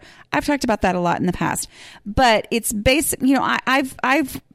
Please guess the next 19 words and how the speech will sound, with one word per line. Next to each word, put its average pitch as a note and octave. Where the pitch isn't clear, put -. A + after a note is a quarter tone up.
mostly C#4+
gotten G#3+
over F3+
that. -
I G3
realize, A#3
I -
mean, A3
it's A#3
still E4+
a -
struggle A3+
because -
my G3
brain G3
is F3+
a D#3+
project -
brain, -